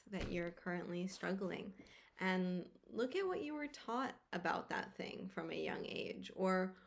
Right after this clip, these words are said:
what you experienced around that thing or that topic, right? So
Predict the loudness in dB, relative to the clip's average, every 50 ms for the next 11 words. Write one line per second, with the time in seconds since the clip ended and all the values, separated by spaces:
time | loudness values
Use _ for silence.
0 | -20 -12 _ 2 4 4 4 4 4 6 6 4 4 2 0 -2 -2 -2 -2 -2
1 | 0 2 2 4 4 4 4 2 0 -4 -6 -10 -10 -8 -8 -8 -10 -10 -12 -12
2 | -12 _ _ _ _ _ _ _ _ _ _ _ _ _ _ _ _ _ -2 0
3 | 0 2 4 4 4 2 0 -2 -2 -2 -2 -2 -2 -2 -6 -8 -8 -6 -6 -4
4 | -6 -6 -6 -6 -6 -8 -8 -10 -10 -8 -8 -8 -8 -6 -8 -10 -10 -10 -16 -20
5 | -20 -20 -20 -8 0 4 6 6 6 4 2 2 4 6 8 8 8 8 8 6
6 | 4 2